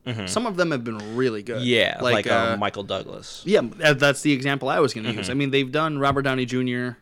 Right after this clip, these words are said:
Speaker 2: and Kurt Russell
Speaker 1: Yeah, yeah,
Speaker 2: and
Speaker 1: yeah.
Speaker 2: probably other people. Oh, I mean, they think they just did Michelle Pfeiffer too.
Speaker 1: Mm-hmm.
Speaker 2: Whatever, though. Those all looked really good.
Speaker 1: Yeah, yeah, yeah.
Speaker 2: But when it came to It Chapter Two,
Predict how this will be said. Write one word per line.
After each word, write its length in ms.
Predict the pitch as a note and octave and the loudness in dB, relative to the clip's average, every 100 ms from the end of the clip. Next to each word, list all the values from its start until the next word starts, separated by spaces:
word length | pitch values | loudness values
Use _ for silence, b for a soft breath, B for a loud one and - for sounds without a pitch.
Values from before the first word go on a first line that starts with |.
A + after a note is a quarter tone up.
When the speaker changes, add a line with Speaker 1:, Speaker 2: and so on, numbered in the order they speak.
| _ | _
Speaker 2:
and 180 | C#3 C3+ | -8 -4
Kurt 160 | C3 B2+ | -4 -4
Russell 580 | A#2+ A#2 A2+ G#2 G2+ - | -4 -4 -6 -6 -8 -10
Speaker 1:
Yeah, 160 | A#2+ G2 | -8 -6
yeah, 60 | |
Speaker 2:
and 140 | - B2+ | -6 -6
Speaker 1:
yeah. 40 | |
Speaker 2:
probably 480 | G3+ A3 D3 A#2+ A2+ | 2 2 2 0 -2
other 200 | G#2+ G#2 | -4 -6
people. 340 | G#2 G2 G2 G#2+ | -10 -10 -8 0
Oh, 300 | B2+ A#2+ A#2 | 2 2 0
I 80 | |
mean, 220 | A#2+ A#2+ A#2 | -2 -4 -4
they 100 | A#2+ | -4
think 180 | C#3+ | -4
they 100 | B2+ | -4
just 180 | A2+ G#2+ | -6 -8
did 80 | A2 | -10
Michelle 260 | G2+ A2 G2+ | -8 -8 -8
Pfeiffer 320 | G#2+ G#2 G2 | -8 -10 -12
too. 300 | - G#2 G2 b b | -10 -12 -12 b b
Speaker 1:
Mm-hmm. 280 | C#3 B2 G#2+ - | -8 -6 -6 0
Speaker 2:
Whatever, 360 | F#3 C3+ A#2 | 2 4 0
though. 160 | A2 G#2 | -4 -6
Those 280 | B2+ G3 F3 | 4 4 6
all 180 | F3 D#3 | 4 4
looked 220 | C#3+ - _ - - _ | 0 -4 _ -20 -20 _
really 220 | C3 B2 A2+ | 0 2 2
good. 240 | C#3+ A2 | 0 0
Speaker 1:
Yeah, 200 | G#2 G2+ | -2 -2
yeah, 120 | A2+ A#2 | -4 -8
yeah. 100 | - | 0
Speaker 2:
But 60 | C3 | 0
when 100 | A#2 | 0
it 60 | |
came 320 | A2+ C3 B2+ | 0 0 0
to 360 | - B2 A#2+ A#2 | -2 -4 -2 0
It 160 | B2+ B2+ | -2 -2
Chapter 320 | A#2 A2 - | -4 -4 -6
Two, 480 | F2+ - A2+ G2 | -6 -4 -4 -4